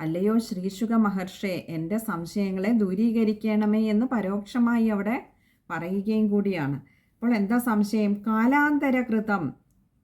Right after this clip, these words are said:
അതായത്, ആ, മറ്റേതോ കാലത്തിൽ നടന്നിട്ടുള്ളതായിട്ടുള്ള തത്കാലീനം കഥം ഭവേത്. തത്കാലീനം, അത് ആ കാലത്തിൽ ചെയ്തതായിട്ട്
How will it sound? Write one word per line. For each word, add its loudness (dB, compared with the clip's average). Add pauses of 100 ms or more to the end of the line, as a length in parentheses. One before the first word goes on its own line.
(180)
അതായത്, -4 (400)
ആ, -10 (500)
മറ്റേതോ 2
കാലത്തിൽ 2
നടന്നിട്ടുള്ളതായിട്ടുള്ള -2 (500)
തത്കാലീനം 2
കഥം -2
ഭവേത്. -6 (140)
തത്കാലീനം, -2 (160)
അത് -6
ആ 4
കാലത്തിൽ 0
ചെയ്തതായിട്ട് -2